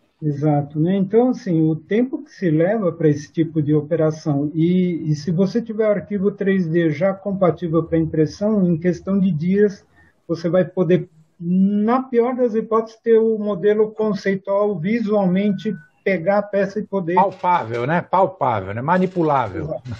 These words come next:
Speaker 1: Palpável, né? A peça física na mão, né? Então, isso é muito bacana. Então, é,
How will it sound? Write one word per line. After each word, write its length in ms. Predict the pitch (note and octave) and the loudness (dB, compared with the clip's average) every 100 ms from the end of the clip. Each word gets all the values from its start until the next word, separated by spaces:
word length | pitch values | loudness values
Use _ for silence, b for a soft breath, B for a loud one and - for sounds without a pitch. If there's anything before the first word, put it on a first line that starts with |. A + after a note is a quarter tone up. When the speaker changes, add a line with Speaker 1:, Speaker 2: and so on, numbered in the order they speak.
| C#3 | -12
Speaker 1:
Palpável, 600 | A3 B3 - D#3 C3 C3 | -8 -6 -2 0 -2 -4
né? 400 | C#3+ F#3 F#3+ F3+ | -4 0 0 2
A 60 | F3 | -2
peça 680 | F3 F3 F3 D#3 F#3 F3+ D#3+ - | 0 0 0 -2 0 0 -2 0
física 500 | F#3+ E3+ D3+ D3 D3 | 2 4 2 0 0
na 160 | D3+ | 2
mão, 240 | C#3+ B2+ C3 | 0 -2 -2
né? 120 | E3+ | 0
Então, 260 | F3 G3 | 0 0
isso 180 | G3+ - | -2 -2
é 60 | A3+ | 0
muito 300 | G#3 A3 A3 | 0 0 0
bacana. 500 | A#3 A#3 D#3+ B2+ A#2 | 0 0 -2 -2 -4
Então, 420 | B2+ F#3 G#3 G3 - _ b b b _ | -6 -2 -2 -2 -8 _ b b b _
é, 720 | E3+ F3 F3 F3 F3 E3+ E3+ | -2 0 0 -2 -2 -2 -4